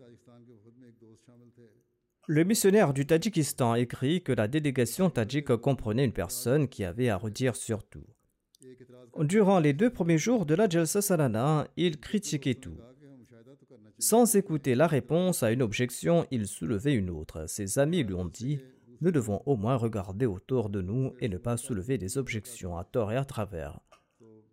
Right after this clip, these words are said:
Le deuxième jour de la Jalsa Salana, les délégations ont eu une audience avec moi. Je lui ai parlé en premier et je lui ai demandé de se présenter.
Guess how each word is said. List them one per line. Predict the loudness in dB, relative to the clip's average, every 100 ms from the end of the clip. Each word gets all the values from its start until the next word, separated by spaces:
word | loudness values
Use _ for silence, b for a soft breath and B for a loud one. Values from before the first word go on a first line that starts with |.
| _
Le | -2
deuxième | 0 2 2
jour | 0 0 0 2
de | 2
la | 2
Jalsa | 0 -2 -2
Salana, | -2 -2 -2 -4 -4
les | -4
délégations | -4 -4 -4 -6 -6 -2 -2 -4 -8
ont | -6
eu | -4
une | -4
audience | -2 -2 -2 -4
avec | -4 -6
moi. | -4 -4 -4 _ _ _ _ _ _ _ -6
Je | -2 0
lui | 0 -2
ai |
parlé | -4 -6 -4 -4
en | -4
premier | -2 -4 -4 -6 -6 -6 -8 -18 -20 -20 -8 2
et | 2
je | 2 -4
lui | -8 -4
ai |
demandé | 0 0 -2 -6 -2 0 0
de | -2
se | -4 -4
présenter. | -4 -2 -2 -2 -4 -8 -14